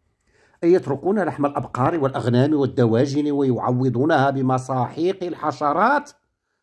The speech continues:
ما هذا التخلف؟ لا بد لنا أن نفكر في تحقيق الاكتفاء الذاتي من اللحوم والأعلاف، لأنها، لأننا لن نأكل حشرات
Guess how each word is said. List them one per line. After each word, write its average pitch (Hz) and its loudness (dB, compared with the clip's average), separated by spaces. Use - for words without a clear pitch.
ما 131 -4
هذا 107 -4
التخلف؟ 170 -2
لا 214 2
بد 170 -2
لنا 117 2
أن 110 0
نفكر 117 -2
في 120 -6
تحقيق - -6
الاكتفاء 120 -2
الذاتي 139 0
من 139 2
اللحوم 127 0
والأعلاف، 120 -2
لأنها، 151 -4
لأننا 202 4
لن 208 -2
نأكل 190 -6
حشرات 156 -4